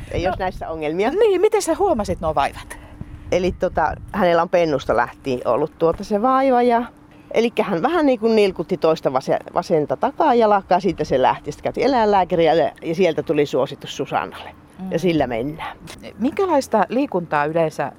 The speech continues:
Speaker 2: sä Kävyn kanssa teet? Mi-,
Speaker 1: Eli
Speaker 2: miten pitkiä lenkkiä?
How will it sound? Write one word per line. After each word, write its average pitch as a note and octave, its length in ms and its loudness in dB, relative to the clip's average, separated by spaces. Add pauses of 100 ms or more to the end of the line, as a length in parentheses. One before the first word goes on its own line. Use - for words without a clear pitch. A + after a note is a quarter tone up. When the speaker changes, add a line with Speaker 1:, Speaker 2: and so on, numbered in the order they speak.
(300)
Speaker 2:
sä D#3 160 -6
Kävyn D#3 320 -4
kanssa D3+ 300 -6
teet? - 460 -10
Mi-, F#3+ 120 -8
Speaker 1:
Eli F#3 100 0
Speaker 2:
miten G#3+ 240 0
pitkiä C#3+ 400 -2
lenkkiä? - 460 -12